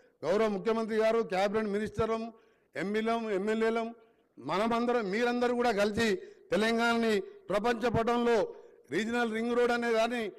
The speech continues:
ఇలా ముఖ్యమంత్రి గారు ఛాలెంజ్గా తీస్తూ ఎప్పుడు రివ్యూ చేపిస్తూ మాతోని దాన్ని ఇవాళ half of the తెలంగాణ కవర్ అయ్యే విధంగా ఈరోజు త్వరలోనే టెండర్లు పిలిపించి దాన్ని కూడా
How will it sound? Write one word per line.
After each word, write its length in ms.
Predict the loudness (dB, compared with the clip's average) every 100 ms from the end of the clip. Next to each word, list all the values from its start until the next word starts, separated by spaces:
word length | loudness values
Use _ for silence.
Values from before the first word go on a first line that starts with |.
| -18 _ -6
ఇలా 160 | -4
ముఖ్యమంత్రి 520 | -4 -4 -4 -2 -2
గారు 160 | 0 0
ఛాలెంజ్గా 560 | 0 0 0 0 -2 -2
తీస్తూ 480 | -4 -8 -6 -6 -8 -16 _ -8
ఎప్పుడు 280 | -6 -2 -2
రివ్యూ 260 | 0 -2
చేపిస్తూ 400 | 0 -2 -2 -6
మాతోని 580 | -4 -2 0 0 0 -2 -6 -16 _ -10
దాన్ని 340 | -4 -2 0
ఇవాళ 160 | 0 2
half 380 | 2 0 0 -2
of 100 | -4
the 120 | -6
తెలంగాణ 600 | -4 -2 -2 -2 -2 -4 -6 -20 _ _ -2
కవర్ 240 | 2 4
అయ్యే 180 | 4 4
విధంగా 540 | 2 0 2 2 2 0 -8 -20 _ -8
ఈరోజు 300 | -2 2 0
త్వరలోనే 480 | 0 -2 0 0 -2
టెండర్లు 400 | -2 0 0 0
పిలిపించి 640 | -2 -4 -6 -4 -2 -2 -8 -20 -20 _ _ _ -6
దాన్ని 240 | -2 -2
కూడా 440 | 0 2 4 2